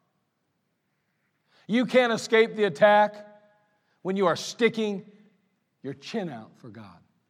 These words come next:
Because as a believer, your chin is stuck way out there. And let me tell you, somebody's gonna take a swing.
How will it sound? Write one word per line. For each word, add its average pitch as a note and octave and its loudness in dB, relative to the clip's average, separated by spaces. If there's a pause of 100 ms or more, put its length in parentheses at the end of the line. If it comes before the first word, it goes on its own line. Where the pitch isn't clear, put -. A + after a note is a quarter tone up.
(1200)
Because F3 -4
as E3 -4
a F#3 -2
believer, A3+ 0
your F#3+ -2
chin A#3 -6
is E3+ -10
stuck - -4
way F3+ -4
out E3+ -4
there. A#2+ -20 (1120)
And C#3 -16
let F3+ -8
me G3 -4
tell F3+ -2
you, C#3 -6 (600)
somebody's C3 -2
gonna C3+ -10
take C3+ -10
a C3+ -18
swing. G2+ -18